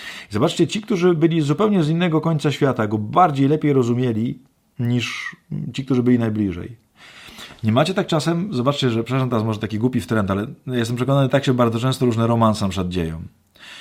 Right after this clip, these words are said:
Że kolega w pracy cię znacznie lepiej rozumie niż twój własny mąż, nie? Że ktoś, kogo poznajesz gdzieś, znacznie lepiej cię rozumie niż ktoś, z kim żyjesz całe życie.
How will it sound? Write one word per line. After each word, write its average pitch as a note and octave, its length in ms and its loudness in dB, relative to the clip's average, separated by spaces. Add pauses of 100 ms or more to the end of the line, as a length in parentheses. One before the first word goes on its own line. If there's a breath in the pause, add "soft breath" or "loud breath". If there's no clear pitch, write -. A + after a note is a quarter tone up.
(180 loud breath)
Że G#2+ 140 -2
kolega C#3+ 360 4
w - 60 -4
pracy C3+ 340 2
cię B2 120 0
znacznie A#2+ 380 0
lepiej B2 360 2
rozumie A2+ 280 2
niż G#2+ 140 0
twój A2 160 0
własny G2+ 320 -2
mąż, F#2 320 -6
nie? A2 200 -6 (720 loud breath)
Że A2 100 0
ktoś, C#3+ 180 -2
kogo C#3 200 4
poznajesz B2+ 520 0
gdzieś, G#2+ 580 -4 (140)
znacznie B2+ 360 0
lepiej B2+ 260 2
cię A#2 100 2
rozumie A#2 340 0
niż A2+ 180 -4
ktoś, - 460 -6
z - 80 -10
kim A2+ 160 -2
żyjesz A2+ 260 2
całe G#2 240 -4
życie. F#2 360 -8